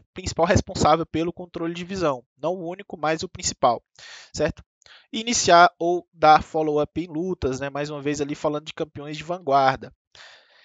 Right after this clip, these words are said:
Então, dentro dessas funções gerais aqui, a gente vai ver que existem campeões que fazem melhores umas do que outras, né? Então, é, é importante entender isso, porque daí você consegue entender teu estilo e ver qual que é a melhor classe pra você investir seu tempo de treino,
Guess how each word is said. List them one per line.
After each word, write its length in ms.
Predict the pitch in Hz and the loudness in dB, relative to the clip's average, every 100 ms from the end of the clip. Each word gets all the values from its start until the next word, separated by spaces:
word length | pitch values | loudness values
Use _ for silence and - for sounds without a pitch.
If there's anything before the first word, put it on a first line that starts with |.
| _ | _
Então, 200 | - 214 | 2 2
dentro 380 | 196 220 302 285 | 4 2 4 4
dessas 320 | 254 240 233 | 6 6 0
funções 360 | - 220 220 202 | -6 -12 -8 0
gerais 300 | 190 165 156 | 6 6 6
aqui, 200 | 151 233 | 0 -4
a 40 | |
gente 160 | 214 - | -6 -2
vai 100 | 202 | 0
ver 140 | 196 | 0
que 160 | 226 220 | -2 -4
existem 320 | 190 170 - | -4 -4 -6
campeões 640 | - 214 175 175 208 - - _ - | -6 -8 -8 -6 -4 -6 -8 _ -16
que 120 | 214 | 0
fazem 340 | - 175 185 | 6 6 4
melhores 400 | 175 170 165 170 | 0 2 2 0
umas 460 | 165 202 226 226 214 | -8 -12 -12 -12 -14
do 80 | - | -16
que 140 | - 254 | -4 0
outras, 520 | 202 190 - 117 127 | 2 0 -4 -8 -8
né? 140 | 151 | -10
Então, 420 | 160 - 147 180 - _ - _ | -10 -6 -6 -6 -14 _ -20 _
é, 420 | - 143 151 151 160 | -6 -2 0 0 -2
é 20 | |
importante 720 | 170 185 185 - 180 214 233 | -2 0 0 -2 -4 -4 -8
entender 400 | 214 202 185 170 | -6 -8 0 0
isso, 440 | 156 170 208 - - _ _ _ _ - - | 0 -4 -8 -10 -14 _ _ _ _ -8 -6
porque 200 | - 185 | 0 2
daí 160 | 185 | 4
você 260 | 190 190 - | 2 0 -2
consegue 720 | - 202 - 220 254 240 277 | -4 -2 4 6 6 2 -2
entender 360 | 196 196 175 170 | -8 -6 -4 -4
teu 160 | 170 | -4
estilo 420 | 170 - 175 185 190 | -6 -6 -4 -4 -4
e 40 | |
ver 200 | 170 165 | -4 -4
qual 340 | - 143 151 | 0 4 4
que 100 | - | 2
é 40 | 160 | -4
a 40 | |
melhor 240 | 156 151 - | 0 0 2
classe 400 | - 135 139 - | 2 2 2 0
pra 160 | 143 | -4
você 300 | 143 147 139 | -2 -4 -6
investir 400 | 139 147 139 135 | -8 -6 -4 -6
seu 180 | - 156 | -6 -8
tempo 320 | - 131 - | -8 -12 -10
de 120 | 151 | -12
treino, 360 | - - 120 | -6 -4 -4